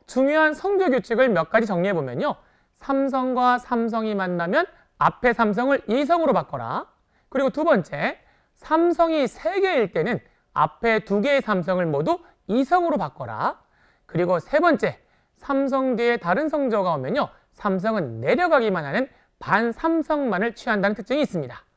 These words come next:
특히 여중에서도요, 삼 성 뒤에 이 성이 와서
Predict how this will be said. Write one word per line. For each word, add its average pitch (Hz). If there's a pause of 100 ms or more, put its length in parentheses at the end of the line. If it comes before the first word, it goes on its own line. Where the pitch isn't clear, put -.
(600)
특히 349
여중에서도요, 214 (200)
삼 294
성 277
뒤에 262
이 202
성이 262
와서 147